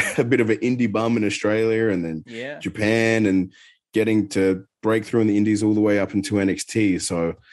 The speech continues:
Speaker 1: it was a really cool moment for me.
Speaker 2: Awesome, man. So, you know, looking back on that, all that, the, all those years there and, and all that whole experience, um, w-, what are a couple of the positive, um, like, kinda maybe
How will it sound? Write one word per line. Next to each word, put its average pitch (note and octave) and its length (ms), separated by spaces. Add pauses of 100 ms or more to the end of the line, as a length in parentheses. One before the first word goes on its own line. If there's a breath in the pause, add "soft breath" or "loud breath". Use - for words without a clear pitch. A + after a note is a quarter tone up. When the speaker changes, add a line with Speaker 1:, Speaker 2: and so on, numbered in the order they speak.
(240 loud breath)
Speaker 1:
it - 40
was G#2 120
a A#2 40
really A2 140
cool G#2 180
moment F2+ 360
for E2 100
me. D2+ 300 (640)
Speaker 2:
Awesome, G2+ 340
man. F2+ 240
So, G#2+ 340 (360 soft breath)
you C3 60
know, C3 80
looking D3 280
back D3 200
on D#3+ 140
that, C#3 180
all C3+ 160 (100)
that, C#3 200
the, C#3 160
all C#3 200
those C#3+ 240
years D3+ 280
there C3+ 300
and, C3 200
and A#2+ 320
all B2 140
that B2 160
whole C#3 180
experience, C#3+ 760 (420 soft breath)
um, G#2+ 460 (160)
w-, A#2+ 260
what E3 220
are F#3+ 220
a D#3 100
couple E3+ 320
of D3+ 100
the C#3 80
positive, C#3 800
um, A#2 500 (300)
like, A#2+ 180
kinda C#3+ 280
maybe B2 640